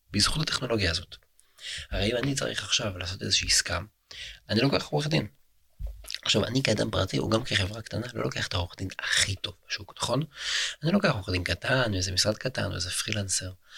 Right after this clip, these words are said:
אבל אם יש את האלגוריתם הזה, שהוא גם, נניח שהוא גם לא רק נגיש משפטית, חוקית, גם הוא זול, אני יכול לקבל שירותים ברמה ממש ממש טובה. האלגוריתם הזה יטעה פחות.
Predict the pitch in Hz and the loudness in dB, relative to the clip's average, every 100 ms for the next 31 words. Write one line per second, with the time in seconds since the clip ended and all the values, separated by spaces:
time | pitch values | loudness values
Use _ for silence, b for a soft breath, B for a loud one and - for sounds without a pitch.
0 | B B B - 107 139 - - - 90 | B B B -12 -4 0 0 -2 -6 -4
1 | 90 104 107 92 90 - _ - - 85 | -2 -2 -2 -4 -6 -10 _ -16 -12 -10
2 | 85 87 92 92 - 87 85 87 - - | -10 -6 -4 -2 -2 -2 -4 -8 -10 -4
3 | 104 - 85 95 92 - - - - - | -2 0 0 0 2 0 -2 -8 -8 -10
4 | - - - 107 - 85 90 - 85 90 | -12 -10 -2 -2 0 -4 -6 -2 0 4
5 | 101 92 131 B B B B B B _ | 4 2 -4 B B B B B B _
6 | _ 101 92 - 127 98 101 98 95 110 | _ -6 -6 -6 -6 -4 -2 -4 -6 -8
7 | 104 - 101 - 85 80 82 - 95 - | -6 -6 -8 -10 -8 -6 -8 -10 -12 -8
8 | 92 - 92 110 - - 92 90 98 90 | -6 -4 -6 -12 -16 -12 -8 -8 -8 -10
9 | 87 92 - 95 85 80 73 | -10 -8 -8 -6 -8 -10 -12